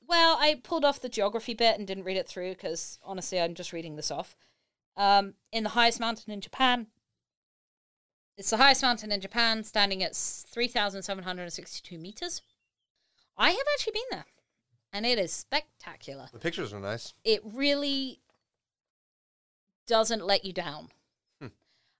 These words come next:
Speaker 1: Um, we were there in March as it, the cherry blossoms were out, and it was phenom-, it was one of the most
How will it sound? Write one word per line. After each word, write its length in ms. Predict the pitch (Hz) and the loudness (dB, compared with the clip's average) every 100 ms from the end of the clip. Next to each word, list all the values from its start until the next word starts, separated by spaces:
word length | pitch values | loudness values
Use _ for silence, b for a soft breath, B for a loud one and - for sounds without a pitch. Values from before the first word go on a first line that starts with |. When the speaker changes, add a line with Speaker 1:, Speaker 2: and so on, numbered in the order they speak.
| - | -4
Speaker 1:
Um, 540 | 196 196 190 190 180 | 4 6 4 0 -8
we 160 | 196 214 | -8 0
were 120 | 202 | 4
there 240 | 185 180 | 4 4
in 100 | 170 | 0
March 440 | 180 175 156 - - | -2 -2 -2 -4 -6
as 160 | 160 | -6
it, 140 | 156 135 | -6 -6
the 80 | 151 | -6
cherry 260 | 180 160 | -6 -6
blossoms 440 | 156 151 - 147 - | -6 -8 -10 -10 -10
were 100 | 147 | -8
out, 220 | 143 - | -8 -10
and 100 | 156 | -16
it 80 | - | -14
was 140 | 151 | -14
phenom-, 400 | - 170 160 156 | -12 -12 -12 -12
it 140 | - 165 | -8 -8
was 160 | 151 | -6
one 160 | 170 165 | -8 -8
of 40 | |
the 60 | 160 | -8
most 420 | 160 151 - - | -8 -8 -12 -16